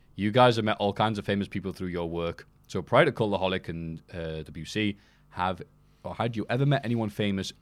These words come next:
purely by chance? My friend says he met Robson Green once at Crusoe's in Tynemouth, so I know it does happen. Lucky sod. Thanks for everything you guys do, Glenn. I totally thought that was one of those, uh,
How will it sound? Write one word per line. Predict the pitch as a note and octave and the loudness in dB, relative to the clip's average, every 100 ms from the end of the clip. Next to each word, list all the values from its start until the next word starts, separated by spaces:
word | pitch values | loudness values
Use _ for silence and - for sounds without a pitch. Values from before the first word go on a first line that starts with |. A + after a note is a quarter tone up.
| - | -20
purely | - B2+ C3 B2 | -6 0 0 2
by | A2 G#2 | 2 0
chance? | - G2+ D2+ - - _ _ - _ _ | 0 -4 -4 -8 -20 _ _ -20 _ _
My | G2 F#2 | -2 0
friend | - D3+ D#3 | 0 -2 0
says | G#2+ G2+ | -2 0
he | |
met | G2 - | -2 -4
Robson | F#2 G#2+ A#2 - A#2 | 2 2 2 -4 -4
Green | G#2 G2+ F#2+ | 0 -2 -2
once | F#2 F#2 | -4 -6
at | F2+ - | -8 -8
Crusoe's | - A2 - F2 E2 | -8 -8 -4 -6 -4
in | D#2+ | -8
Tynemouth, | - F2+ F#2 - _ _ _ | -4 -4 -4 -8 _ _ _
so | - F2+ | -8 -6
I | F2 | -4
know | F#2+ | -2
it | F2+ - | -4 -2
does | A2+ G2+ | -4 0
happen. | F#2 - F2+ - _ _ | -2 0 -4 -6 _ _
Lucky | G#2 G2 G2+ | -4 -2 -2
sod. | F#2+ F#2+ D2+ D2+ _ _ _ | -2 -2 -4 -6 _ _ _
Thanks | G#2+ A2 | -8 -6
for | - A2+ | -6 -2
everything | C3+ A2 G#2 | -2 0 -2
you | G2 | -2
guys | F#2 F2 F2 | 0 -2 -2
do, | - G2 F#2 - _ _ | -2 -2 -2 -6 _ _
Glenn. | - F2+ D#2+ C#2+ - - _ | -4 -4 -4 -10 -20 -20 _
I | C3+ C#3 | 4 4
totally | D#3+ D#3+ C#3 | 2 2 0
thought | - G#2+ A2 - | 0 2 2 0
that | G2+ | -4
was | G2+ G2 | -4 -8
one | G2 | -8
of | F2+ | -6
those, | F#2 F2+ F2 - _ _ _ _ _ G2+ | -6 -6 -8 -14 _ _ _ _ _ -6
uh, | F#2+ F2+ | -4 -4